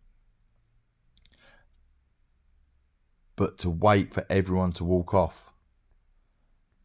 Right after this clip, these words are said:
and for that to happen, wrong. Absolutely wrong. Um,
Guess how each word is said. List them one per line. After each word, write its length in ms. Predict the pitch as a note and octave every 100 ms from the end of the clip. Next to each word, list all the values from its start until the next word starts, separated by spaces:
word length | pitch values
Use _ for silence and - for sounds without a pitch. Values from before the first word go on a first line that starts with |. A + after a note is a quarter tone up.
| _ _ _ _ _ _ _ _ _ _ -
and 120 | E2
for 60 | D#2+
that 220 | F2 -
to 80 | -
happen, 500 | E2+ F2 - D#2 G2+ - _ _ _ _ _ _ _ _ _ _ _ _ _ _ _ _ _ _ G2+
wrong. 340 | F#2 D#2+ D#2+ - _ _ _ - - -
Absolutely 440 | F#2+ - F2 C#2
wrong. 260 | D2+ D2+ D2 _ _ _ - _ _ _ _ _ _ -
Um, 680 | E2+ F2 E2 D#2+ D#2 D2